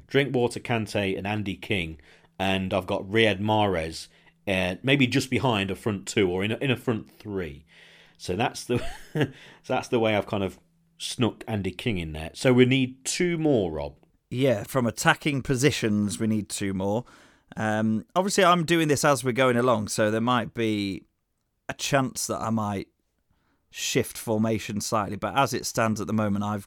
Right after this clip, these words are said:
Speaker 2: I'm a, a four and a four. It depends really what I decide to do with my remaining front two as to,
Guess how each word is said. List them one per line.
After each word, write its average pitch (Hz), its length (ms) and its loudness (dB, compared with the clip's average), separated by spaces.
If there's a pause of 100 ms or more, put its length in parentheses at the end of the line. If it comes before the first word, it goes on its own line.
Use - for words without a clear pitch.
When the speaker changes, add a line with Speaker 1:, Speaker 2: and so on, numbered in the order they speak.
(120)
Speaker 2:
I'm 107 260 0
a, 101 240 -2 (960)
a - 80 -6
four 120 680 0 (280)
and 117 120 -2
a 101 40 -4
four. 98 540 -2 (720)
It 113 80 -8
depends 123 400 0
really 113 240 2
what 107 180 -2
I 113 80 -2
decide 110 460 0
to 113 80 -6
do 107 240 -2
with 104 180 -2
my 101 300 -2
remaining 104 480 -2
front - 320 -6
two 104 240 -2
as - 220 -8
to, 98 260 -4